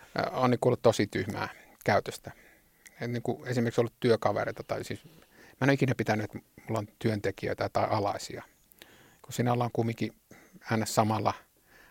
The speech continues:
ämpärillä sitä duunia tehty. Okei, mä oon palkannut niitä ja maksanut palkkaa niille, mutta en mä nyt, minusta se alainen sana on jo ihan todella huono. Niin, että ihmisille menee sanomaan, että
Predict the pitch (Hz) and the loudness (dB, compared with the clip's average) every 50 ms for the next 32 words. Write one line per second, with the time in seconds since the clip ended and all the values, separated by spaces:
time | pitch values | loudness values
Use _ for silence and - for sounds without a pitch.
0 | - - - 113 113 107 101 101 104 104 101 - - 107 113 110 110 110 110 104 | -2 2 2 6 6 6 4 4 2 0 -4 0 0 -2 0 4 4 4 4 2
1 | 104 - - - - 98 - - - - - - - _ _ _ _ _ _ _ | 0 -4 -4 -4 -4 -4 -4 -6 -10 -12 -12 -12 -20 _ _ _ _ _ _ _
2 | _ - - - - - _ _ 127 - - 120 113 113 117 110 - 117 113 107 | _ -20 -20 -20 -20 -20 _ _ 2 4 6 6 6 4 0 8 8 8 8 10
3 | - 110 107 107 107 110 - 110 107 107 107 - 113 113 - _ 180 180 170 - | 6 2 0 0 -2 -2 0 0 0 0 -2 -2 -4 -6 4 _ 10 10 10 8
4 | - - 107 107 104 107 107 107 - 107 110 107 107 107 - _ _ - 156 117 | 8 6 6 6 4 -2 -2 -2 -2 -2 0 -2 -2 -4 -6 _ _ -10 -10 -10
5 | - - - 120 117 113 117 113 107 104 104 - - 101 101 98 104 101 104 - | -8 -8 -6 2 4 6 6 6 6 4 2 -2 -4 -4 -4 -4 -6 -8 -8 -10
6 | _ - 123 127 127 - _ _ _ - 98 101 - - 101 107 107 - 160 160 | _ -8 -8 -8 -8 -10 _ _ _ -2 0 0 0 -2 -2 -2 -2 -2 -2 -4
7 | - - _ _ _ _ _ - - - - - - - - - - - - 135 | -8 -14 _ _ _ _ _ -20 -20 -20 -20 -20 -20 -20 -20 -20 -20 -4 0 2
8 | 135 127 127 - - - - - 151 143 127 - 127 117 117 113 117 113 - 123 | 2 2 0 -2 -6 -8 0 2 4 4 4 4 4 4 4 6 4 4 4 4
9 | 113 110 110 110 107 104 - - | 2 4 2 0 -2 -2 -4 -8